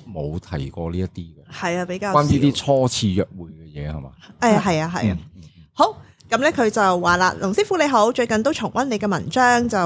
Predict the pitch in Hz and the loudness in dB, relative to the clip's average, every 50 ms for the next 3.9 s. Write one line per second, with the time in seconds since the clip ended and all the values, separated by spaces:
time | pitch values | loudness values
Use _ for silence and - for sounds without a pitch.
0 | 165 175 - 180 180 202 202 214 220 190 170 214 - - 262 247 247 247 240 240 | -2 -2 -2 -2 0 0 0 0 0 0 0 0 -2 -2 -2 -2 0 2 2 2
1 | 233 233 240 202 185 180 170 180 180 180 214 214 - 147 139 - 180 170 165 165 | 2 2 2 2 2 2 0 0 0 0 -2 -2 -2 -4 0 2 4 4 4 4
2 | 165 - 165 170 196 214 226 220 190 170 185 226 269 262 254 220 196 202 - 262 | 2 -2 -2 -2 0 0 0 0 0 0 0 -2 -2 0 0 0 0 0 0 -2
3 | 262 262 - 202 185 196 220 226 233 247 - - 156 196 240 233 208 180 | -2 -2 -2 -2 0 2 2 4 2 2 0 -6 -8 -8 -4 0 2 2